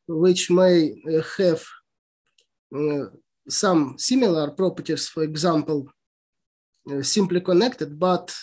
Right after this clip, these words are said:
uh, there are no, uh, there is no Riemann mapping theory in R N. So simply connected domains in general are not regular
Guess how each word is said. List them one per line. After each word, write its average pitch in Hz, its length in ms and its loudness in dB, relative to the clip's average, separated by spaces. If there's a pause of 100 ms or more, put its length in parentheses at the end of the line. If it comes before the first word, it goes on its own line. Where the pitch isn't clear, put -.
(680)
uh, 156 180 -2 (320)
there 190 220 2
are 190 320 2 (120)
no, 180 440 4
uh, 147 460 -6
there 190 180 4
is 185 120 2
no 214 380 4
Riemann 160 540 0
mapping 160 300 -4
theory 143 580 0 (380)
in 170 260 2
R 156 180 -4
N. 139 340 -4 (520)
So 190 600 4 (340)
simply 185 420 0
connected 180 600 0
domains 220 640 0 (240)
in 185 200 6
general 208 680 2 (600)
are 185 320 2
not 208 360 0 (380)
regular 160 480 0